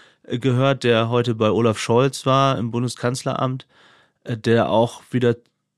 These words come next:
zu Konsequenzen aufgerufen hat und dass Putin dafür zahlen müsse, also der das sofort aufgenommen hat. Aber am Anfang habe ich's gesagt, also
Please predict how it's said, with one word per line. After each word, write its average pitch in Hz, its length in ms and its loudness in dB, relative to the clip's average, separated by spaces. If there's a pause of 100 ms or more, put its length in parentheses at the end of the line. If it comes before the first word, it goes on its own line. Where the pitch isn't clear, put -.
(260)
zu 131 160 -8
Konsequenzen 127 800 0
aufgerufen 120 720 -2
hat 120 180 0
und 117 80 -4
dass 110 160 -2
Putin 117 400 -6
dafür 110 240 -4
zahlen 131 420 0
müsse, 139 360 0
also 110 320 -4 (520)
der 113 120 -2
das 110 180 -2
sofort - 400 -4
aufgenommen 131 680 -4
hat. 135 260 -8 (1040)
Aber 120 440 2
am 120 160 -2
Anfang 127 320 2
habe 123 140 2
ich's 120 100 -2
gesagt, 127 520 2
also 107 460 0